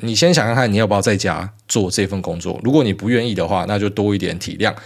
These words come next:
那如果说你愿意的话，好，那就是你来做，那老婆就妈乖乖滚出去上班。好，这个东西其实都是要沟通的啦。那如果两个人的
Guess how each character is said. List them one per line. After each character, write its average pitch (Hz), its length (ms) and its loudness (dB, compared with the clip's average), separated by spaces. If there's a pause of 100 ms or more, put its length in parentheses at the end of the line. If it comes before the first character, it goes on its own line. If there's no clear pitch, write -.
(320)
那 123 160 2
如 135 120 4
果 143 80 6
说 143 100 4
你 113 120 2
愿 147 180 4
意 139 40 2
的 95 140 2
话， 95 180 2
好， 101 120 -2
那 107 100 2
就 101 80 0
是 98 100 -2
你 87 140 -2
来 82 160 -4
做， 90 220 0
那 107 80 -2
老 90 120 0
婆 90 160 -6
就 110 120 -4
妈 113 160 0
乖 127 180 2
乖 131 140 2
滚 85 200 -2
出 98 140 -4
去 107 80 0
上 104 180 0
班。 85 280 -2
好， 82 180 -10
这 175 100 0
个 165 120 2
东 165 120 6
西 170 60 4
其 135 80 0
实 131 60 4
都 135 100 4
是 127 60 4
要 135 100 6
沟 120 180 4
通 113 160 0
的 101 80 2
啦。 76 120 -2 (320)
那 151 120 4
如 160 80 6
果 185 100 6
两 113 200 4
个 101 100 2
人 98 240 2
的 98 240 2